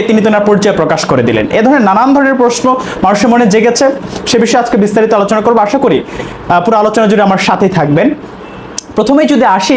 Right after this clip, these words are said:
যে কিভাবে তিনি তিনার পরিচয় গোপন রেখেছেন, এবং এই যে একজন ছাত্র শিবিরের মাত্র একজন সমন্বয়কের পরিচয় প্রকাশ হতেই সারা দেশে যে পরিমাণে, আহ, আলোচনা তৈরি হয়েছে, যে পরিমাণে তুলকালাম কাণ্ড শুরু হয়ে গিয়েছে, সারা দেশে ছাত্র শিবিরের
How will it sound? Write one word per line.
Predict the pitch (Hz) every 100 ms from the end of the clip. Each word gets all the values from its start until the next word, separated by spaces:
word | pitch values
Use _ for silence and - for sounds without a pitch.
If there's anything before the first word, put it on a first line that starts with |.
| 214
যে |
কিভাবে | 220 240 233 294
তিনি | 302 269 254
তিনার | 240 233 233
পরিচয় | 214 208 190
গোপন | 180 196 220
রেখেছেন, | 170 151 180 - 147 92 - - - - - 220
এবং | 220 269 269 269
এই | 240 269
যে | 311 311 311 - - - - -
একজন | 247 247 208 - 311 165 - -
ছাত্র | 214 208 240
শিবিরের | 262 285 247
মাত্র | 254 - - 190 208
একজন | 185 302 294 285
সমন্বয়কের | 262 269 262 285 285 294 285
পরিচয় | 254 240 277 269
প্রকাশ | 240 254 233
হতেই | 254 277
সারা | - 214 220
দেশে | 240 262
যে | 185 214
পরিমাণে, | 233 254 262 277 294
আহ, | - - - - 202 202 - 202
আলোচনা | 247 302 302 294
তৈরি | 254 240
হয়েছে, | 233 233
যে | 202 226 233
পরিমাণে | 247 247 240
তুলকালাম | 240 262 294 302 233
কাণ্ড | 220 247 277
শুরু | 254 226
হয়ে | 208 185
গিয়েছে, | 165 170 208 302 - - - -
সারা | - - 202 208
দেশে | 220 277 320 330 311 302 - - -
ছাত্র | - 185 240
শিবিরের | 262 277 294